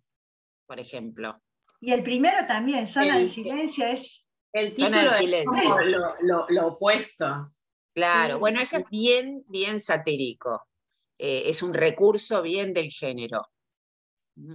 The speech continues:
Speaker 1: Es como, no sé, acá en
Speaker 2: Sí.
Speaker 1: nuestro libro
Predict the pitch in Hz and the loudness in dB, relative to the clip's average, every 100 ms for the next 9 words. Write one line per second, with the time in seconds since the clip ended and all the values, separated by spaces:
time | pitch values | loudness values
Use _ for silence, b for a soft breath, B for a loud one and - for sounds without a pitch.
0 | - _ _ _ 170 160 170 160 156 156 | -20 _ _ _ -10 -4 -2 0 0 0
1 | 147 127 123 123 160 156 143 139 - 147 | 0 2 2 2 2 2 0 -6 -4 -2
2 | 139 135 165 165 165 143 127 | 0 2 2 4 4 4 0